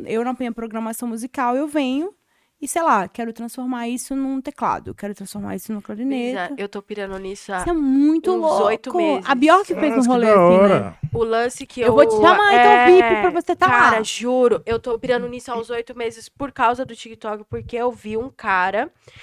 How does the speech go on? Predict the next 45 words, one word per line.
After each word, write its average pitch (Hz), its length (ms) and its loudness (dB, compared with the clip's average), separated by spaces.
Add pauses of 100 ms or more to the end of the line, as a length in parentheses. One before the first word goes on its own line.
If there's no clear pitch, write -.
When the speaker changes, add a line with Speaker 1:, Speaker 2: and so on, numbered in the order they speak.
(160)
Speaker 2:
dois 269 320 0
caras. 180 380 -14
O 214 80 -8
primeiro 254 640 -4 (140)
é 233 180 0
que 247 140 -8
ele 247 160 -6
liga 233 600 -4
aos 220 240 -4
cogumelos. 247 880 -8
Speaker 3:
Ah, 180 120 4
isso 156 80 0
daí 175 100 4
eu 254 60 6
vi. 262 80 6
Speaker 1:
Uau, 294 240 6
Speaker 2:
E 269 40 4
aí 254 200 8
Speaker 1:
eu 262 60 6
Speaker 2:
a 269 100 8
Speaker 1:
amo, 262 120 4 (100)
inclusive 269 340 2
Speaker 2:
maioria 320 160 2
Speaker 1:
tomo. 208 220 2
Speaker 2:
é 254 100 2
synth. - 600 -12 (100)
A 190 100 -6
Speaker 1:
Aham. 190 40 -2
Speaker 2:
maioria 214 380 2
dos 269 140 -8
cogumelos 220 460 -4
é 220 100 -8
synth. 131 180 -16
Speaker 3:
Da 143 140 -2
hora. 131 400 -4 (240)
Speaker 2:
E, 294 80 -8 (180)
assim, 240 360 -6
é 202 80 -4
incrível, 226 480 -10
porque 214 380 -8
ele 240 180 -4
não 339 140 -4
faz 285 360 -2
nenhuma 349 500 -6
intermediação 302 1080 -8